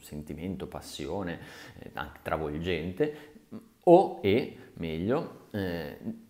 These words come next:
più andiamo avanti, più iniziamo a raccontarci, eh, la storia, quindi iniziamo a vivere tramite gli occhi, le lenti del sé narrativo. E quindi questo non sempre però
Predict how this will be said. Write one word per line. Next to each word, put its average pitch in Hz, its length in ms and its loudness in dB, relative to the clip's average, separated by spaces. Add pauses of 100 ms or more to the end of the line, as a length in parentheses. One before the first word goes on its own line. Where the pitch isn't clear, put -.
(160)
più 151 160 8
andiamo 110 280 6
avanti, 123 360 4
più 117 340 4
iniziamo 107 640 2
a - 340 -2
raccontarci, 113 1200 2
eh, 85 480 -8
la 98 160 0
storia, 78 480 -4
quindi 90 220 0
iniziamo 101 600 -2
a 87 260 -2 (180)
vivere 120 880 6 (260)
tramite 95 580 0
gli 95 200 0
occhi, 92 320 0
le 82 120 -2
lenti 92 500 0 (160)
del 131 260 2
sé 85 540 -4
narrativo. 82 800 -6
E 123 100 -8
quindi 110 320 0
questo 139 680 4
non 123 300 2
sempre 95 420 -6
però 104 360 4